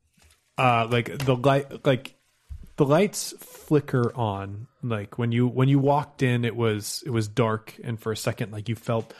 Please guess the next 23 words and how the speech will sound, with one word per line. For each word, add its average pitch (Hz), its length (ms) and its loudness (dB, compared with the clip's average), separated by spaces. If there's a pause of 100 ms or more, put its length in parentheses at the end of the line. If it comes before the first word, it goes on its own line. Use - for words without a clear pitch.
(160)
hot 113 500 -8
and 123 120 -14 (120)
itchy, 120 520 -6 (280)
but, 110 360 -2
uh, 110 200 -2
the 107 100 -4
fluorescent 127 560 0
lights, 110 240 -6
like, - 180 -14
flicker 123 440 -4
on. 92 220 -12
It's, - 240 -18
you 113 80 -6
know, 98 180 -8
it's - 200 -18
just - 200 -12
the 127 80 -2
nature 110 840 -6
of 110 120 -12
that 98 240 -6
type - 240 -8
of 101 160 -10
light. 104 340 -6